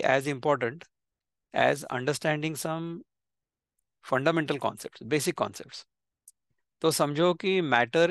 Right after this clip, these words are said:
is तमोगुण, simply matter। ओके, अच्छा, इस मैटर में ट्रांसफॉर्मेशन होता है।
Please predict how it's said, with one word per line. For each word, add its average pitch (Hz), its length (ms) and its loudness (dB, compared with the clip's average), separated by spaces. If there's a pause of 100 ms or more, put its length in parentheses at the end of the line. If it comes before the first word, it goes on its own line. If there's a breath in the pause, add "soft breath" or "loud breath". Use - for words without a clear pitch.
is 156 380 -4 (540)
तमोगुण, 123 520 -4 (2000)
simply 135 360 -6
matter। 110 320 -8
ओके, - 800 -14 (1400)
अच्छा, 127 260 0
इस 135 320 -2
मैटर 123 400 4
में 185 280 4
ट्रांसफॉर्मेशन 160 540 0
होता 160 180 -2
है। 202 100 -6